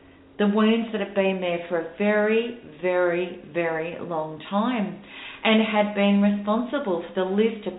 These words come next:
painful relationship experiences that I had been the common denominator in. But of course, at the time,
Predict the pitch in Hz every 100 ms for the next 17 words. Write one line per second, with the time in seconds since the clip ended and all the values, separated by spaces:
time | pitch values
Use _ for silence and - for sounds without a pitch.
0 | - 208 214 226 - 269 285 226 190 -
1 | 202 196 190 - - 214 202 196 196 202
2 | 190 196 - - - - 202 202 202 202
3 | 208 202 220 - 180 180 175 165 - 175
4 | 170 165 165 165 - - - 180 180 165
5 | 165 160 151 156 160 - 196 247 202 -
6 | - - - - - - - - - -
7 | 285 349 349 180 147 226 - - - -
8 | - - - - - - - - 202 208
9 | 196 165 131 151 202